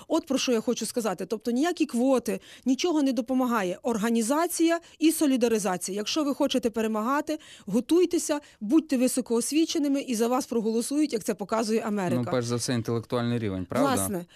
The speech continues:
Speaker 1: І тому і кажу, що
Speaker 2: Люди
Speaker 1: проголосували
Speaker 2: голосують не за
Speaker 1: високо-
Speaker 2: квоту, а за особу.
Speaker 1: Власне. І от, і це продемонструвала Америка. І це мені дуже позитивно подобається. На весь світ тренд. Будь ласка, будьте високоорганізовані, будьте готові до цього, і за вас обов'язково рано чи пізно буде проголосовано.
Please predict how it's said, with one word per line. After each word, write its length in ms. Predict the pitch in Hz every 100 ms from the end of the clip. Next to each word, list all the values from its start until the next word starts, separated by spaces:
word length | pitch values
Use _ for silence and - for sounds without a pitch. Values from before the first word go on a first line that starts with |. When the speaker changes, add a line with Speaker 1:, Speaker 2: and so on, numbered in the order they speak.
| _
Speaker 1:
І 80 | 220
тому 280 | 294 302 359
і 40 |
кажу, 300 | - 330 370
що 140 | -
Speaker 2:
Люди 80 | 247
Speaker 1:
проголосували 440 | 247 262 262 - 277
Speaker 2:
голосують 300 | 349 370 262
не 120 | 269
за 140 | 320 202
Speaker 1:
високо- 100 | 269
Speaker 2:
квоту, 360 | 175 - - 113
а 60 |
за 140 | 104 113
особу. 340 | 113 - 110
Speaker 1:
Власне. 600 | 208 254 269 233 226 180 - - -
І 120 | 254
от, 140 | 311 311 -
і 100 | 311
це 160 | 277 427
продемонструвала 680 | - 311 320 - 330 320 285
Америка. 460 | 262 214 190 196 -
І 60 |
це 160 | - 320
мені 200 | 302 294
дуже 240 | 294 269
позитивно 520 | 247 220 226 285 247
подобається. 560 | 233 233 233 202 190 208
На 100 | 226
весь 200 | 269 -
світ 300 | - 262 247
тренд. 260 | 233 196 190
Будь 200 | 247 240
ласка, 320 | 196 - 185
будьте 440 | 190 294 - 262 226 262 254 220 226
високоорганізовані, 720 | 190 208 208 302 302 277 269 - -
будьте 360 | 220 330 - 220
готові 480 | 170 233 339 339 302
до 120 | 277
цього, 260 | - 277
і 100 | 247
за 100 | 254
вас 220 | 269 311 269
обов'язково 480 | 254 254 - 269
рано 240 | 247 302 302
чи 140 | 302
пізно 260 | 277 240 240
буде 220 | 240 226
проголосовано. 760 | 220 202 214 208 190 180 180